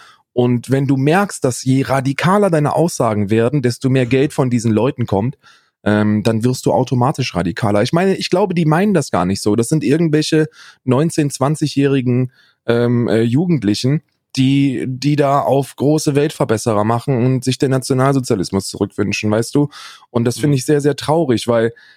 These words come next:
Speaker 1: hätten, hätten diese Menschen Bildung genossen, würden sie wissen, was für ein Grauen der Nationalsozialismus auf diesen Planeten gebracht hat und dass das alles wünschenswert ist, aber nicht sowas,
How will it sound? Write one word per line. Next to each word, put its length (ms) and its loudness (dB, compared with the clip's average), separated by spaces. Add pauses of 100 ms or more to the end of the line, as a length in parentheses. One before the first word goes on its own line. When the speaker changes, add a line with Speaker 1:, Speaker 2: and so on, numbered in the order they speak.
(120)
Speaker 1:
hätten, 400 -2
hätten 260 0
diese 200 2
Menschen 420 0
Bildung 300 2
genossen, 440 0
würden 240 2
sie 140 0
wissen, 300 0
was 160 0
für 120 0
ein 160 2
Grauen 320 2
der 100 4
Nationalsozialismus 1120 0
auf 140 -2
diesen 200 0
Planeten 420 0
gebracht 360 0
hat 160 -2 (280)
und 200 -2
dass 320 -6
das 180 -2
alles 380 0
wünschenswert 560 0
ist, 160 0
aber 160 0
nicht 180 -2
sowas, 540 -4